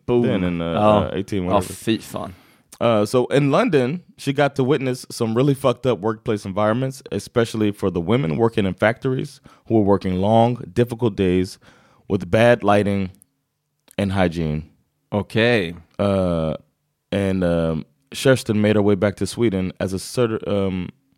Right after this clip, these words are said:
Speaker 2: with a certification from Bedford College.
Speaker 1: Nice.
Speaker 2: And she was determined to start up her own program to inspect workplaces and homes in Sweden.
Speaker 1: Coolt. Så corporate inspection är även typ arbetsmiljöhälsa.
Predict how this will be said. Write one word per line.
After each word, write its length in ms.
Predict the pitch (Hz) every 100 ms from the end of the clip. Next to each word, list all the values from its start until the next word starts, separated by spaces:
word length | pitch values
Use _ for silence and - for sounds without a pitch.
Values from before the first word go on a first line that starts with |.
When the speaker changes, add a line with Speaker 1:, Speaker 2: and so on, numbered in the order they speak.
| _ _ _ -
Speaker 2:
with 260 | 131 151 151
a 100 | 113
certification 800 | - 123 113 110 127 - 110 95 -
from 280 | - 101 90
Bedford 420 | 120 120 120 107
College. 560 | 123 123 71 - - - - _ -
Speaker 1:
Nice. 440 | 104 113 139 -
Speaker 2:
And 100 | -
she 100 | -
was 140 | 120 104
determined 480 | 104 - 135 139 117
to 40 |
start 220 | - 117
up 120 | 110
her 120 | 117 98
own 420 | 127 139 120 120
program 520 | - 135 120 95 92 90
to 160 | -
inspect 420 | 92 - - 110
workplaces 640 | 92 107 107 - 107 - 101
and 120 | 92
homes 360 | 104 104 101
in 100 | 95 98
Sweden. 300 | - 78 87
Speaker 1:
Coolt. 400 | - 160 165 120
Så 120 | 127
corporate 320 | - 139 123
inspection 380 | 117 - 120 120
är 80 | 104
även 160 | 98 92
typ 200 | 95 87 -
arbetsmiljöhälsa. 1400 | 110 101 98 95 - 101 98 98 92 90 117 131 - 85